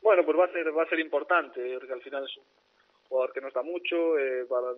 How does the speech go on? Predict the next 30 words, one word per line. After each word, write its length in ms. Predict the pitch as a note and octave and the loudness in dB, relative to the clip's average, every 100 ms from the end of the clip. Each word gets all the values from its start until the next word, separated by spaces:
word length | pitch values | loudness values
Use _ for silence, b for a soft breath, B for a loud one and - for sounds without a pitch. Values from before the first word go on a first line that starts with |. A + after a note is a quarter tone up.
| C3 | -8
sobre 180 | B2+ B2+ | -8 -4
todo 220 | C3 B2+ | -4 -2
también, 300 | B2+ B2+ B2 | -4 -4 -8
pues, 160 | B2 - - C3+ | -6 -6 -8 -12
un, 500 | B2 B2 - _ _ | -16 -20 -20 _ _
por 120 | B2+ | 0
la 80 | B2 | 0
forma 280 | C#3 C3 B2 | 2 0 -2
que 100 | B2+ | -2
tenemos 280 | B2+ B2 | -2 -4
que, 100 | - | -6
de, 680 | B2 A#2+ B2+ A#2+ A#2+ A#2 A#2+ | -8 -2 4 6 6 6 4
de 80 | A#2+ | 0
jugar, 480 | - B2+ D#3 D#3+ D3+ | 0 4 6 6 4
que, 260 | C3 B2 | 2 0
que, 60 | A#2+ | 0
bueno, 180 | B2+ C#3 _ | -4 -6 _
que 300 | A#2 A2+ A2+ | -6 -4 -2
rompe 220 | B2 B2 | -4 -4
bien 160 | B2 A#2+ | -4 -4
a 60 | |
los 100 | A#2+ | -6
espacios, 460 | A#2+ - D#3 D3 C#3 | -8 2 4 4 2
se 80 | C3 | -6
desmarca 360 | B2+ B2+ B2 | -4 -4 0
bien, 320 | B2 E3 E3 D3 | 4 4 4 0
nos 160 | C3 | -8
da 440 | C3 B2+ B2+ B2 B2 B B B B B _ | -2 0 0 -2 -8 B B B B B _
mucha 240 | - - D3 | -8 2 4
vida, 240 | E3+ F#3 | 6 6